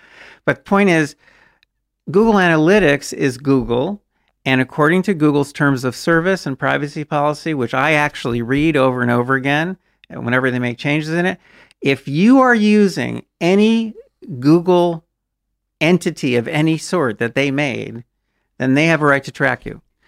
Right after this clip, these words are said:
So you are being tracked on all of those websites by Google.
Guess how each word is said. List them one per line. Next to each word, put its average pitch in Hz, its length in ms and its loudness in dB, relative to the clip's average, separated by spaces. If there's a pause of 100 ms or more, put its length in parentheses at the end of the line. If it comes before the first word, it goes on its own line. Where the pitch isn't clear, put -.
(180)
So 135 180 2
you 165 240 2
are 226 120 4
being 175 300 2
tracked 180 560 -2
on 135 160 -2 (100)
all 190 320 4
of 202 160 2
those 175 240 0
websites 147 640 -2
by 135 160 0
Google. 135 460 0